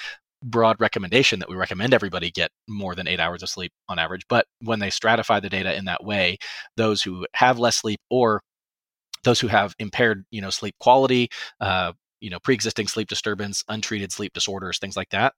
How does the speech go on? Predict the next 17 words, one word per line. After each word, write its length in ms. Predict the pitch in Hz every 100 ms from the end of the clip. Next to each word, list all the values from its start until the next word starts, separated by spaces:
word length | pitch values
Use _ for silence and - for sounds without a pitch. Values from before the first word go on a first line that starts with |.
| -
tend 180 | 123 110
to 40 |
have 200 | 107 104
an 80 | 92
increased 300 | 101 107 -
susceptibility 600 | - 98 - 95 95 87
to, 240 | - 87 -
to 140 | -
viral 320 | 90 90 87 82
infections. 560 | 85 85 - 87 - - - - - _
Um, 220 | 104 95 90
and 100 | 117
so 80 | -
that's 200 | 113 107
something 400 | 117 104 101 95 - _
similarly 640 | - - 160 123 104 104
that, 420 | 95 107 98 -